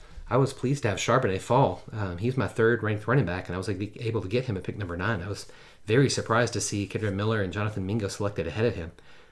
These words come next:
I moved Charbonnet up in my rookie rankings after hearing more analytics this week about Kenneth Walker's inefficiencies in the running, running back last year. Uh, J J Zachariason talked about how he just made almost all of his fantasy points on big plays,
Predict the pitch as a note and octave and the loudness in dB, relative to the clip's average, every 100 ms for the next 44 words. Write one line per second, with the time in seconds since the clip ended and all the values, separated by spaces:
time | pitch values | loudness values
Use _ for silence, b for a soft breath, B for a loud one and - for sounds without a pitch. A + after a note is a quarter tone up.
0 | B G2 G#2+ A2+ - A2 A2 G2+ A2+ A2 | B -2 0 0 2 2 4 2 2 2
1 | F2+ G#2+ A#2 F#2 F2+ - F2+ F#2+ - F2 | 2 0 0 0 0 -2 -4 -2 -4 -2
2 | G#2 G2 G2 F#2+ F#2+ G2+ F#2+ G#2 G#2+ - | -2 0 0 0 0 0 0 0 0 -2
3 | G2 - F#2+ F2+ G2 - - F2+ - G2+ | -6 -4 -6 -6 -8 -6 -6 -4 0 0
4 | G2 F2+ - B B B B A2 - A2+ | 0 -4 -6 B B B B -4 0 -2
5 | - G2+ G2 F2+ F2 F#2+ A2 G2+ G2+ G#2+ | -2 -6 -6 -6 -2 0 0 0 -2 0
6 | B2 F2+ F2 F#2+ F#2+ - F#2+ - B B | 0 0 -4 -6 -6 -6 -6 -6 B B
7 | B B F#2 F2+ G2 G2+ F#2+ F#2+ F#2+ G#2 | B B -12 -4 -2 0 0 -2 0 -2
8 | - F#2 G#2 G2 F#2+ F#2 G2 F2+ F#2+ - | -2 -2 -2 -2 -2 -2 -2 -4 -6 -4
9 | G2 G2 F#2+ - G2+ F#2+ - G#2+ G#2 G#2+ | -2 -2 -4 -4 -4 -4 -4 -4 -2 -4
10 | - G2+ - F2+ G#2 - - G#2 G2+ | -4 -6 -4 -4 -4 -4 -4 -2 -2